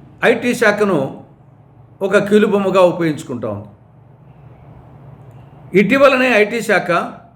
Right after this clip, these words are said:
కాంగ్రెస్, యువజన కాంగ్రెస్కు చెందిన పదకొండు బ్యాంకు ఖాతాలను స్తంభింపజేసింది. రెండు వందల డెబ్బై కోట్ల రూపాయలు విలువ చేసే అకౌంట్ను స్తంభింపజేసింది. అంతటితో ఆగకుండా అందులో నుండి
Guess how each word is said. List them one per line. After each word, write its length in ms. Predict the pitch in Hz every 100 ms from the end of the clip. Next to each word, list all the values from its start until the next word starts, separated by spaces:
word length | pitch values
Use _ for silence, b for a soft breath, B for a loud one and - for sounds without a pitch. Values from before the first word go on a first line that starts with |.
| _ _ _ _ _ _ _
కాంగ్రెస్, 480 | 175 214 233 254 -
యువజన 280 | 185 208 220
కాంగ్రెస్కు 500 | 220 208 208 202 196
చెందిన 580 | 175 175 175 147 139 - - - _ - - - 170
పదకొండు 460 | 208 214 220 208
బ్యాంకు 380 | 170 160 214 226
ఖాతాలను 560 | - 185 185 170 175 202
స్తంభింపజేసింది. 800 | 165 160 160 151 123 117 107 104 - - - - - - - - - - - - - - - - - - -
రెండు 240 | 160 220 226
వందల 320 | 220 202 196
డెబ్బై 320 | 185 175 175
కోట్ల 280 | 170 196 190
రూపాయలు 340 | 175 170 170
విలువ 220 | 156 165 160
చేసే 560 | 151 147 185 151 - 151
అకౌంట్ను 680 | 143 180 165 160 254 - - - - - -
స్తంభింపజేసింది. 760 | 156 156 160 143 120 - 107 - - - - - - - -
అంతటితో 420 | 160 240 269 269 254
ఆగకుండా 800 | 226 254 247 196 175 202 - -
అందులో 400 | 170 247 262 247
నుండి 480 | 202 180 160 220